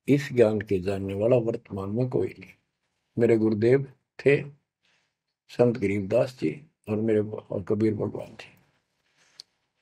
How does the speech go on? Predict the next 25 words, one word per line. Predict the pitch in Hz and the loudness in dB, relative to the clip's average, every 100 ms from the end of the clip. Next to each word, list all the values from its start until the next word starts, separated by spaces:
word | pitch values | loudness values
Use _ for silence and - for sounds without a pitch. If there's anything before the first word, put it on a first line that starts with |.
| _ _ - | _ _ -8
बच्चों, | 117 120 143 147 151 143 - _ _ _ _ _ _ _ _ _ _ _ - | -4 0 4 6 6 2 -8 _ _ _ _ _ _ _ _ _ _ _ -8
यह | 113 123 131 | 2 4 4
परमात्मा | 131 - 127 127 123 127 131 | 2 2 4 6 4 2 0
का | 131 131 | 4 4
पूर्व | - 143 147 | 4 2 6
निर्धारित | 139 127 117 104 110 127 - - | 6 6 4 0 0 0 -2 -8
ठीक | - 120 - | 2 2 2
का | - 117 | 2 2
समय | - 107 104 | 2 -2 -2
था | 95 113 | -4 -2
जो | 117 117 - - | 0 0 -2 -4
आज | 113 113 - - | -2 -2 -6 -4
आ | 104 101 | -2 -2
चुका | - - - | -6 -4 -4
है। | - _ _ _ _ _ _ _ _ _ - | -4 _ _ _ _ _ _ _ _ _ -10
देखियो, | 107 139 - 147 | -2 -2 2 -2
ठीक | 143 - 135 127 | 0 2 2 2
के | 123 123 | 2 4
समय | 123 127 120 | 4 2 0
में | 117 107 _ _ _ _ _ _ _ _ _ _ | -2 -6 _ _ _ _ _ _ _ _ _ _
घर | 113 120 139 | 2 6 8
घर | 127 123 | 8 6
बोध | 123 127 123 | 8 6 8
विचार | 117 117 123 120 | 4 6 8 8
हो, | 110 113 113 | 4 0 0